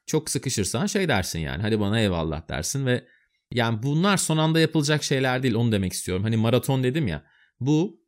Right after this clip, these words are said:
ne zaman ne olacağı belli olmaz. Elektriklerin ne zaman kesileceği belli olmadığı için sen bütün lambaları tam şarjlı evde bulundurmak durumundasın. Elektrik kesildiği an ben bunu, bunun pilini bulayım da takayım da falan olmaz. Yani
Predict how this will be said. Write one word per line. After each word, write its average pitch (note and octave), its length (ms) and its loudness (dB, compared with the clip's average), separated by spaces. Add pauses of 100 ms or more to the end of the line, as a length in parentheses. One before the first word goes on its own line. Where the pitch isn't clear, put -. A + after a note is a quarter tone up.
(120)
ne D3+ 140 2
zaman C#3+ 320 2
ne D3+ 60 2
olacağı B2+ 380 2
belli A#2+ 260 4
olmaz. G2+ 440 2
Elektriklerin B2+ 640 0
ne C3+ 60 4
zaman A#2+ 260 2
kesileceği A2+ 520 0
belli A#2 240 4
olmadığı C3+ 320 6
için D3+ 420 0
sen C3 360 2
bütün D3 460 0
lambaları A2 720 0 (100)
tam B2+ 380 0
şarjlı G#2 800 0
evde G#2 280 -2
bulundurmak G2+ 540 0
durumundasın. E2 540 -8 (380)
Elektrik G#2+ 420 0
kesildiği B2+ 460 4
an A#2+ 160 2
ben B2 220 2
bunu, B2 260 2 (360)
bunun A#2+ 260 4
pilini B2+ 360 4
bulayım C3+ 320 4
da A#2+ 80 2
takayım C3 360 0
da A2 60 2
falan B2 300 -2
olmaz. G2 480 2
Yani F#2+ 360 0